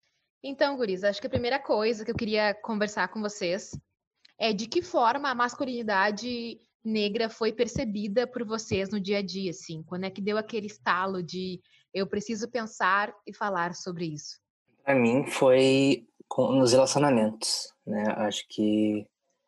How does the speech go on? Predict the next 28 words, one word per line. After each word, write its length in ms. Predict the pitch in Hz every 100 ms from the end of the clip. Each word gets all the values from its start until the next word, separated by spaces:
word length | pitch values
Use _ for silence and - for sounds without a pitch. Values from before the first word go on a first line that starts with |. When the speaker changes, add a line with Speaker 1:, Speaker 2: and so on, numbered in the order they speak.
| _ _ _ _ _ _
Speaker 2:
quando 280 | - 110 113
eu 560 | 117 117 117 117 117 110
comecei 340 | - 117 -
a 40 | 120
me 60 |
relacionar 840 | 127 127 - 135 117 107 117 131 -
e 40 | 113
comecei 420 | 113 110 - 117
a 60 |
perceber 760 | 120 110 123 110 110 113 110 110 _ _ _ _ _ _ -
que 160 | -
os 120 | 113
problemas 460 | - 117 113 127 123
que 120 | -
se 120 | 117
repetiam 560 | 123 117 - - 120 120
tinham 180 | - 117
muito 220 | 117 131
mais 180 | 123 120
a 60 |
ver 140 | 113 117
comigo 420 | - 113 110 113
do 80 | 110
que 80 | -
com 140 | 110
a 40 |
outra 240 | 107 104 110
pessoa, 640 | 117 - - 110 107 127